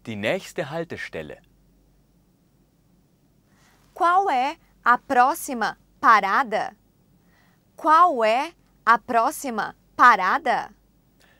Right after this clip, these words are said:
Speaker 1: Typisch ist das Fragen der Kinder, die im Auto nie Geduld haben. Aber im Ausland will auch ich wissen, wann treffen wir in ein?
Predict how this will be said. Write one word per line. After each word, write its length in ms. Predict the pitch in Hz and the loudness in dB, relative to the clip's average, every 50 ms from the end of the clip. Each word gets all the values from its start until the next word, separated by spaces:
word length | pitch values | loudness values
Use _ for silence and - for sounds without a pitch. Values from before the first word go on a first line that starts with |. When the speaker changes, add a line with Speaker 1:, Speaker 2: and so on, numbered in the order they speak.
| _ _ _ _ _ _ _ _ _ | _ _ _ _ _ _ _ _ _
Speaker 1:
Typisch 400 | - 220 226 - 160 120 - - | -12 -12 -6 -6 -6 -6 -6 -8
ist 440 | - - 120 107 - - - - _ - | -10 -10 -10 -10 -10 -12 -14 -18 _ -10
das 220 | - 104 - - | -10 -8 -8 -10
Fragen 400 | - - 101 113 127 131 113 110 | -8 0 4 4 4 4 2 0
der 120 | 98 107 110 | 0 0 0
Kinder, 440 | - - 190 214 185 113 76 67 _ _ _ _ - | 0 -2 -8 -6 -6 -6 -8 -8 _ _ _ _ -10
die 140 | 131 147 | -6 -6
im 140 | 135 120 123 | -6 -6 -4
Auto 280 | - 139 127 - - 101 | -4 -4 -4 -4 -8 -12
nie 160 | 101 127 139 | -10 -10 -10
Geduld 400 | 120 104 - 98 87 82 80 - | -10 -8 -8 -6 -8 -8 -8 -10
haben. 280 | 80 69 - - _ _ _ _ _ _ _ _ _ _ _ - | -10 -10 -10 -12 _ _ _ _ _ _ _ _ _ _ _ -4
Aber 240 | 107 95 85 80 | -4 -4 -2 -4
im 160 | 73 82 - - | -6 -6 -8 -10
Ausland 500 | 78 85 - - 139 170 196 214 - - | -10 -10 -10 -8 -10 -10 -10 -10 -14 -12
will 160 | 160 175 185 190 | -10 -6 -4 -4
auch 160 | 202 196 208 | -4 -4 -6
ich 200 | 214 220 - 135 | -14 -14 -12 -10
wissen, 360 | 110 95 - - 92 82 - _ _ _ _ _ _ _ | -10 -10 -10 -10 -14 -16 -18 _ _ _ _ _ _ _
wann 360 | - 87 95 123 190 220 - | -14 -4 -2 -2 -2 -2 -8
treffen 420 | - - 160 175 180 - - 170 156 | -16 -8 -6 -6 -6 -6 -10 -12 -8
wir 160 | 151 147 - | -8 -6 -6
in 340 | 135 127 120 123 127 131 - _ _ _ _ _ _ _ _ _ _ _ _ _ _ | -6 -6 -6 -6 -10 -12 -14 _ _ _ _ _ _ _ _ _ _ _ _ _ _
ein? 460 | - 156 170 165 127 107 85 71 64 | -4 -4 -2 -2 -4 -4 -8 -12 -18